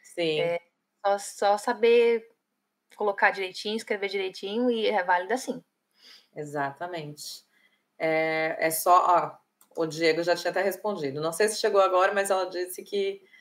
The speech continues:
Speaker 1: A experiência dela foi válida, sim. Obrigada, Diego. Só era mal expressa pra ela no currículo. Daí contratou uma consultoria para melhorar o currículo. Exatamente.
Speaker 2: Exatamente.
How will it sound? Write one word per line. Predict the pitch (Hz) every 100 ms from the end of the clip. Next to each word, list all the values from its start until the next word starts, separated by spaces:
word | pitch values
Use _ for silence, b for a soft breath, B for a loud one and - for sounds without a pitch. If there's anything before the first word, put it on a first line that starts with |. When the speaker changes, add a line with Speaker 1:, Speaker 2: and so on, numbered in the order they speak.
| b b -
Speaker 1:
A |
experiência | 170 175 170 175
dela | 170 165
foi | 170
válida, | 156 156 147 156
sim. | 165 - 277 294 320
Obrigada, | 214 196 190 190
Diego. | 196 196 202 196 214 226 _ _ _ _ _
Só | - - 202 185 185 196 214 247 - _ _ _ _ _ _ _ _ _ _ _ _ _
era | 175 190
mal | 190 190
expressa | 220 - 190 202
pra | 190
ela | 190
no | 190
currículo. | 202 208 170 156 151
Daí | 156 156
contratou | 160 175 175 175
uma | 175
consultoria | 175 175 - 175
para | 175 185
melhorar | 185 185 185 175
o | 185
currículo. | 262 202 - 165
Exatamente. | 160 151 - 320 302
Speaker 2:
Exatamente. | 135 175 208 202 160 156 -